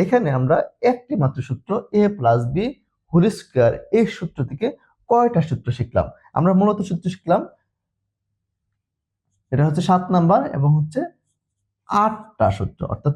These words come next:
কি একটা সূত্র থেকে আমরা বর্গের, অর্থাৎ কি বীজগণিতের বর্গের আটটা সূত্র আমরা শিখতে পারলাম। এবং আশা করি এইভাবে যদি আপনি মনে রাখেন তাহলে বীজগণিতের কোনো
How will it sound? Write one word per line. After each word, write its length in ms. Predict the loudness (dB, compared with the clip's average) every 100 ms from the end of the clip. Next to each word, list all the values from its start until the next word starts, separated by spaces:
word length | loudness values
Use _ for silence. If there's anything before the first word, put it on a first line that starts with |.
| -4
কি 80 | -8 0 0
একটা 220 | 0 -4 -8
সূত্র 180 | -8 -10 -8
থেকে 140 | -4 -4
আমরা 180 | 0 0 -2 -10 _ -2 2
বর্গের, 440 | 4 2 2 2 0
অর্থাৎ 240 | -2 -4 -4 -2
কি 80 | 0
বীজগণিতের 640 | 2 0 -4 -4 -4 -2 -2 0
বর্গের 480 | 0 0 0 2 2 -2 _ _ _ _ -20 -20 _ 0
আটটা 300 | 0 0 0 0
সূত্র 220 | 0 0 0
আমরা 160 | 2 0 -4 _ -10
শিখতে 260 | -8 -4 0 2
পারলাম। 200 | 2 0
এবং 100 | -2 -2 -2
আশা 140 | 0 0
করি 140 | 0 -2 -4 _ _ _
এইভাবে 320 | 0 4 2 2
যদি 120 | 2 0
আপনি 140 | 0 0 2
মনে 140 | 4 2
রাখেন 220 | 0 -8 -6
তাহলে 240 | -4 -2 -2 -4
বীজগণিতের 560 | -4 -6 -10 -10 -12 -12
কোনো 160 | -8